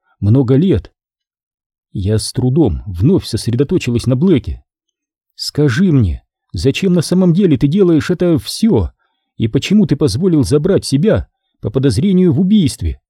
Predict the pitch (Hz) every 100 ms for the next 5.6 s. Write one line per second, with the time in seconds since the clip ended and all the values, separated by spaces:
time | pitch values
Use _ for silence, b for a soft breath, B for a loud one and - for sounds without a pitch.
0 | _ _ _ 113 107 160 175 180 170 196
1 | 147 117 - - 120 185 214 - 92 69
2 | - _ _ - 127 185 190 143 196 190
3 | 151 208 185 - 110 82 - _ _ -
4 | - 139 165 185 180 160 170 - 208 185
5 | 170 185 202 120 82